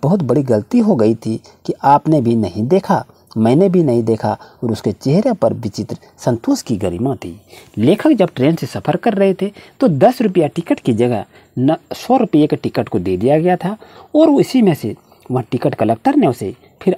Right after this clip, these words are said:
आकर उस चेहरे को देखकर उसे पैसे को नब्बे रुपया लौटा देता है। तो इस तरह देखकर लेखक के मन में काफ़ी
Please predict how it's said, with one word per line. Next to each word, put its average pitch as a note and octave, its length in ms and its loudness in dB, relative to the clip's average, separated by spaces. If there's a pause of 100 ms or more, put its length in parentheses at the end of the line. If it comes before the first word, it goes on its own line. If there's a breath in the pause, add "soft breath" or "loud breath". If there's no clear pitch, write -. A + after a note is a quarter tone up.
(120)
आकर G#3 420 2
उस - 180 -6
चेहरे G3+ 280 2
को C#3+ 140 0
देखकर A2+ 440 0
उसे G#2 260 -6 (320 soft breath)
पैसे D3+ 280 0
को D3+ 140 0
नब्बे A#2+ 300 2
रुपया A2+ 340 0 (240 soft breath)
लौटा F2+ 300 -2
देता F2 280 -6
है। - 180 -12 (560 loud breath)
तो F4+ 100 4 (120)
इस - 140 -2
तरह G3 160 2
देखकर B2+ 460 0 (240)
लेखक E3+ 340 0
के G#3+ 100 0
मन A2+ 160 2
में A2+ 140 2
काफ़ी A#2 520 0